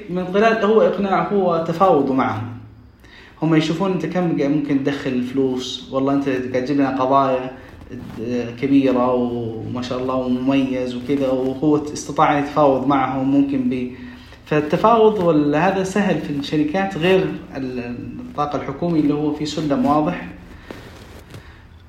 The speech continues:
آه، فيعني، آه، التفاوت، يعني، في النطاق الحكومي مثل ما ذكرت هو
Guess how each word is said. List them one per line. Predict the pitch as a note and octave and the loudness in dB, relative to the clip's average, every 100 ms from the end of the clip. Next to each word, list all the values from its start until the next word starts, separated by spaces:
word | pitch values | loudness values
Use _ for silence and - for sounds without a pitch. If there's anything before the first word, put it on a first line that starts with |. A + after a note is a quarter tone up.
| D#3 | -6
آه، | C#3+ | -6
فيعني، | C#3 F3 F3+ F#3+ F#3+ G3 G3 G3 | -2 0 2 2 0 -2 -4 -2
آه، | F#3+ F#3 F#3+ F#3+ F#3 | -2 -2 -4 -6 -6
التفاوت، | - G3 G#3 G3+ - F3 | -6 0 0 0 -2 -8
يعني، | E3+ D#3 C#3+ D#3 C#3+ D3+ - | -4 -2 0 0 -2 -6 -10
في | - | -4
النطاق | D3+ C#3+ D#3 F#3 F3+ | 0 0 0 -2 -2
الحكومي | E3 D#3+ F#3+ F3+ | -4 -4 -4 -4
مثل | F3 | -4
ما | D3 | -4
ذكرت | C3+ D3+ - C#3 | -4 -6 -8 -8
هو | C3 B2+ | -8 -8